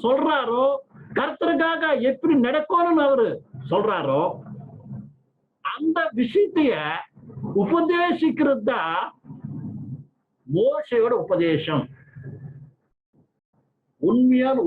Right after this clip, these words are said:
ஊழியக்காரர் நானும் கூட அதான் சொல்றோம். கர்த்தருக்கு எது இஷ்டமோ அதான் நாங்க சொல்றோம். நீ பரலோகம் போகணும்னா எப்படி வாழணும் இந்த உலகத்துல, அதான் உங்களுக்கு உபதேசம் பண்றது, அதான் உண்மையான உபதேசம்.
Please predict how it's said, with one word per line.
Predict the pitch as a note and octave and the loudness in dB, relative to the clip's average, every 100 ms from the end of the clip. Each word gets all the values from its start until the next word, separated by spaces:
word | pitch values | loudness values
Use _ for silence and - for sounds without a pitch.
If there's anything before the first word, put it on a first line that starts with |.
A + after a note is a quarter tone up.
| G3+ | 2
ஊழியக்காரர் | A#3 A3 G#3+ F#3 D3+ | 2 2 0 0 0
நானும் | D3+ C#4 C4 | 0 -2 -2
கூட | C4 | -2
அதான் | G#3 - A#3+ A3 | -2 -2 -2 0
சொல்றோம். | E3 C#3+ - | 0 0 -2
கர்த்தருக்கு | - - - - D#4+ C4 G#3+ | -4 -8 -8 -2 0 2 2
எது | A#3+ C#4+ | 2 2
இஷ்டமோ | C#4 - C4 A#3+ | 0 0 0 0
அதான் | G#3 C#4 C#4 | 0 0 0
நாங்க | A#3+ | -2
சொல்றோம். | G#3+ G3 D#3 A2 - - - - - - - - _ _ _ _ _ - | -2 0 0 -2 -6 -16 -12 -12 -12 -16 -18 -20 _ _ _ _ _ -4
நீ | B3+ C4+ | -4 -2
பரலோகம் | A#3+ C#4 E4 E4+ E4+ - | -2 0 2 2 0 -2
போகணும்னா | A#3+ D#4 D#4 C#4+ D4+ | 2 4 2 2 0
எப்படி | - D#4+ G#3+ | 0 0 0
வாழணும் | G#3+ E4+ F4+ E4+ | 0 2 0 0
இந்த | D4 | 0
உலகத்துல, | C#4+ C#4+ C4+ G3+ C3 - - - - - D#3 | 0 0 0 0 -4 -12 -18 -16 -12 -6 -4
அதான் | A3 D4 | 0 2
உங்களுக்கு | C4+ A3 G3 | 2 0 0
உபதேசம் | G3+ G#3 E3 | 0 0 -2
பண்றது, | D#3 C3+ A2 - - - - | -2 0 -2 -4 -8 -12 -4
அதான் | D3 G#3 E3 | 0 2 0
உண்மையான | F3 F3+ F3 C3+ | 2 0 0 -2
உபதேசம். | C3+ A#2+ A2 - | -2 -2 -2 -6